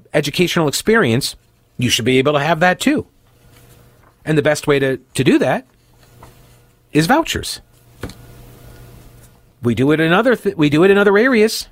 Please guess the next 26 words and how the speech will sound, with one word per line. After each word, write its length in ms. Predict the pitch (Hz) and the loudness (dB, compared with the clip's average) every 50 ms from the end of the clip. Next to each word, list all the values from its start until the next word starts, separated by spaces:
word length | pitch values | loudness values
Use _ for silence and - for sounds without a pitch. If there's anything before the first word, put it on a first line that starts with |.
| - - _ _ _ _ _ _ - - - - - - - - - - - _ _ _ _ _ _ - | -20 -20 _ _ _ _ _ _ -20 -20 -20 -20 -20 -20 -20 -20 -20 -20 -20 _ _ _ _ _ _ -2
right? 120 | 143 175 | -2 0
We 100 | 165 113 | 0 2
do 120 | 113 127 143 | 2 2 2
it 60 | 139 | 2
with 140 | 123 113 - | 2 0 -2
food 320 | - - 165 190 196 - | 0 2 2 2 2 0
stamps. 580 | - - 196 196 202 233 240 - - - - - | 0 0 0 0 0 -2 -4 -6 -8 -6 -4 -2
We 80 | 127 | 0
do 160 | 123 127 127 | 2 2 2
it 80 | 135 123 | 2 2
with 260 | 127 123 117 113 - - - _ _ _ _ _ - | 2 2 2 0 -2 -12 -20 _ _ _ _ _ -8
Medicare, 540 | - 101 123 156 165 - 214 208 214 254 285 _ _ _ _ _ _ _ _ _ _ - | -6 -4 -4 -4 -2 0 0 0 0 -2 -6 _ _ _ _ _ _ _ _ _ _ -6
Medicaid, 560 | - 98 127 151 147 - 185 202 247 285 262 _ _ - | -2 -2 -2 0 0 2 2 2 2 0 -4 _ _ -6
right? 140 | 127 156 131 | -4 -4 -4
You 100 | 120 98 | -4 -6
could, 140 | 101 120 - _ - _ _ _ _ _ _ - | -8 -10 -10 _ -20 _ _ _ _ _ _ -12
you 80 | 110 98 | -10 -6
take 240 | - 117 110 - - | -4 -4 -4 -4 -6
the 60 | 123 | -4
voucher 380 | 101 135 170 214 - - 156 139 | -2 0 0 0 -2 -2 -4 -4
essentially 420 | 123 - 143 131 131 - 196 214 | -2 -2 -2 -2 -2 -2 -2 -2
to 140 | 202 - 139 | -2 -4 -4
whatever 280 | 127 131 120 131 147 131 | -2 0 0 0 0 0
doctor 320 | 113 113 131 - - 156 | 0 -2 -2 -2 -2 -2
you 160 | 170 180 196 | 0 0 0
want. 220 | 214 262 294 - | 0 0 -2 -2